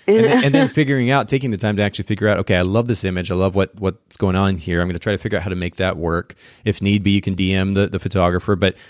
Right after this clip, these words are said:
Speaker 1: otherwise experimenting a little bit, taking the time to experiment really makes a difference. I mean,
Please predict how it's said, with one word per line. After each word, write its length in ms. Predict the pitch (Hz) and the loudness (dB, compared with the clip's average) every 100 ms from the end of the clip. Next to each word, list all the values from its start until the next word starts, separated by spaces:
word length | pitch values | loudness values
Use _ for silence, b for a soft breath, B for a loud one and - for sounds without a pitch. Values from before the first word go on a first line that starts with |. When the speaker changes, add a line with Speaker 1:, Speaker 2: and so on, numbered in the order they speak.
| B | B
Speaker 1:
otherwise 300 | 110 131 104 | 0 2 2
experimenting 640 | 90 - 104 120 110 95 90 | 0 -2 0 2 0 0 -4
a 60 | |
little 200 | 85 85 | -2 -2
bit, 180 | 82 90 | -2 -2
taking 200 | 120 131 | -2 -4
the 80 | 110 | -4
time 160 | 101 90 | -4 -4
to 60 | |
experiment 520 | 85 - 104 104 90 98 | -6 -4 -2 -2 -2 -2
really 300 | 113 127 101 | 0 0 0
makes 360 | 98 90 - - | -2 -6 -12 -8
a 80 | |
difference. 520 | 85 - 101 87 78 101 | -8 -4 -2 -2 -6 -4
I 20 | |
mean, 160 | 104 | -4